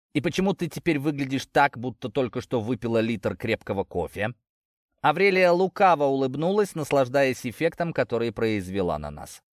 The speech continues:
«Ну, раз уж оказалась в церкви Верховного Бога, то решила воспользоваться ситуацией и немного подзарядиться.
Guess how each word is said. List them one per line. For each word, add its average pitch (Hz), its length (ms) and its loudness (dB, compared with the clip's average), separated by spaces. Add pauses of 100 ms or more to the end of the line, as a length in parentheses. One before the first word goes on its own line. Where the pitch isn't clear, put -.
(580)
«Ну, 427 280 2
раз 294 220 4
уж 185 140 -4
оказалась 143 460 0
в - 120 -20
церкви 113 380 -6
Верховного 107 600 -4
Бога, 196 300 -2
то 139 120 -6
решила 120 360 -4
воспользоваться 107 720 -4
ситуацией 147 960 -4
и 170 100 -6
немного 135 480 -6
подзарядиться. 90 800 -10